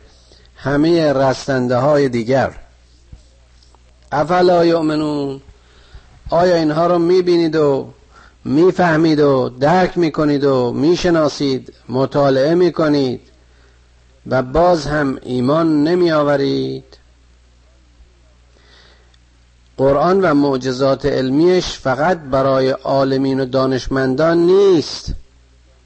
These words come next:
هر کس که دارای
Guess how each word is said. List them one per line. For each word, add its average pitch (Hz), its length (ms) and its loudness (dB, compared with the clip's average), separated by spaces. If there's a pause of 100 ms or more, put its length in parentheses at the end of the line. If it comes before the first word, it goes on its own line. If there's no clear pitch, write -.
(2000)
هر 127 220 -4
کس 180 380 -2
که 143 160 0
دارای 143 920 2